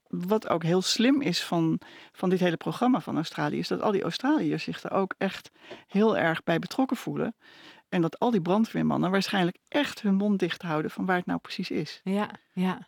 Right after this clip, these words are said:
Speaker 2: En dat zien we
Speaker 1: Ja.
Speaker 2: wel op de beelden, maar daar kunnen we niet
Speaker 1: Ja,
Speaker 2: al
Speaker 1: maar
Speaker 2: te
Speaker 1: als je
Speaker 2: veel
Speaker 1: goed naar
Speaker 2: uit,
Speaker 1: het
Speaker 2: eh,
Speaker 1: filmpje kijkt,
Speaker 2: afleiden.
Speaker 1: dan heb je geen idee waar het is.
Speaker 2: Nee, oké.
Speaker 1: Nee.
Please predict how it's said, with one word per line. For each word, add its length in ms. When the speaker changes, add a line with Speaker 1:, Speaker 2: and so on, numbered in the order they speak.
Speaker 2:
En 80
dat 140
zien 140
we 60
Speaker 1:
Ja. 60
Speaker 2:
wel 140
op 100
de 120
beelden, 320
maar 140
daar 120
kunnen 220
we 60
niet 140
Speaker 1:
Ja, 60
Speaker 2:
al 60
Speaker 1:
maar 100
Speaker 2:
te 60
Speaker 1:
als 80
je 60
Speaker 2:
veel 100
Speaker 1:
goed 100
naar 80
Speaker 2:
uit, 60
Speaker 1:
het 80
Speaker 2:
eh, 140
Speaker 1:
filmpje 220
kijkt, 140
Speaker 2:
afleiden. 300
Speaker 1:
dan 80
heb 140
je 100
geen 240
idee 260
waar 100
het 100
is. 220
Speaker 2:
Nee, 320
oké. 260
Speaker 1:
Nee. 160